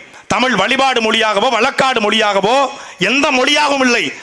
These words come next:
தமிழ் வழிபாடு மொழியாக, வழக்காடு மொழியாக மாறுவதற்கு வேண்டும் நாம் தமிழர் ஆட்சி. சென்னை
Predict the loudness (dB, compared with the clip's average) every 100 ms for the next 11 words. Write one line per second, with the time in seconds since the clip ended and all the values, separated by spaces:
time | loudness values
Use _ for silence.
0 | -14 -4 -2 0 0 0 0 0 0 0
1 | 0 0 0 0 0 -2 0 -2 0 0
2 | 0 0 0 -2 -4 -6 -4 0 0 2
3 | 0 0 -2 -2 -2 -2 -4 -6 -6 -2
4 | 0 0 0 0 0 -2 -6 -4 -2 -2
5 | -4 -6 -10 -8 -2 0 0 0 -2 -6
6 | -10